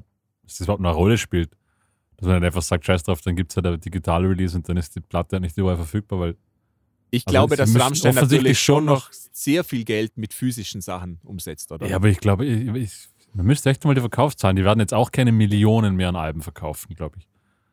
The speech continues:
Speaker 2: Oh, keine Ahnung, aber Millionen machen wahrscheinlich. Um das
Speaker 1: Ja, das
Speaker 2: geht's.
Speaker 1: schon, aber,
Speaker 2: Ja,
Speaker 1: aber
Speaker 2: eben.
Speaker 1: es wär, wär jetzt echt spannend, was diese für Absatzzahlen haben.
Speaker 2: Ja,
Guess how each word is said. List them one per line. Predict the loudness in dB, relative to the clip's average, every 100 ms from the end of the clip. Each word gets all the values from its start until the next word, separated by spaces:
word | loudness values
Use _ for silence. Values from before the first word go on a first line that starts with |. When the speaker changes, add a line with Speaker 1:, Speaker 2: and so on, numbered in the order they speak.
| _ _ _ _ _ _ -6
Speaker 2:
Oh, | -6 -4
keine | -4 -2
Ahnung, | -4 0
aber | 0 2
Millionen | 0 2 0 0 -4
machen | -6 -8 -10
wahrscheinlich. | -10 -10 -12 -16 _ _ _ _ _ -20 _
Um | -4
das | 2
Speaker 1:
Ja, |
das | 4
Speaker 2:
geht's. | 4
Speaker 1:
schon, | 4 2
aber, | 2 -2 -4
Speaker 2:
Ja, | -2 0
Speaker 1:
aber | 0
Speaker 2:
eben. | -2 -4
Speaker 1:
es | 0 0
wär, | 2
wär | 0
jetzt | 0
echt | -2
spannend, | 2 2 2
was | 0
diese | 2 2
für | 0
Absatzzahlen | -4 -4 -6 -6 -4 -2 0 -2
haben. | -4
Speaker 2:
Ja, | -6